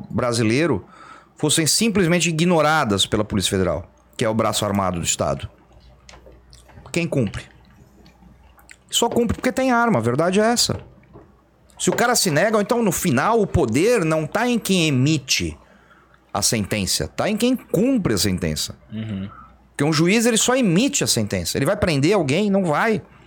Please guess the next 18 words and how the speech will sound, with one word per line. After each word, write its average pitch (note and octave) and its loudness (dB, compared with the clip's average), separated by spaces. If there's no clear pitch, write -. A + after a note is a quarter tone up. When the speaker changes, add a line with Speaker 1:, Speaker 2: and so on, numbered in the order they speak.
Speaker 1:
Ele C#3+ 0
vai D3 2
trocar C#3 -2
tiro C3+ 0
com B2 -2
alguém? A#2+ 0
Não F3 0
vai. D3 0
Ele A#2+ 0
vai C#3+ 0
invadir, C#3+ 0
isso - 0
eu - -2
tô - -6
falando D#3+ -2
no D#3+ 2
macro, B2 0
né? C#3 0